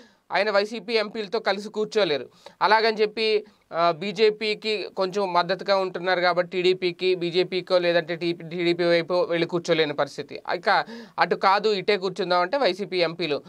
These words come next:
రానివ్వలేని పరిస్థితి. అంటే ఇవన్నీ, ఆ, క్లియర్‌గా, స్పష్టంగా ఈ పార్లమెంట్ సమావేశాల్లో కనిపించిన నేపథ్యంలో రాజుగారి పరిస్థితి,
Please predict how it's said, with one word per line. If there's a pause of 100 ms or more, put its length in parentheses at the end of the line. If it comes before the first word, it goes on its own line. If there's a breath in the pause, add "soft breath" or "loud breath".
(240 loud breath)
రానివ్వలేని
పరిస్థితి.
అంటే (220)
ఇవన్నీ, (360)
ఆ,
క్లియర్‌గా,
స్పష్టంగా (200)
ఈ
పార్లమెంట్
సమావేశాల్లో
కనిపించిన
నేపథ్యంలో (380 loud breath)
రాజుగారి
పరిస్థితి,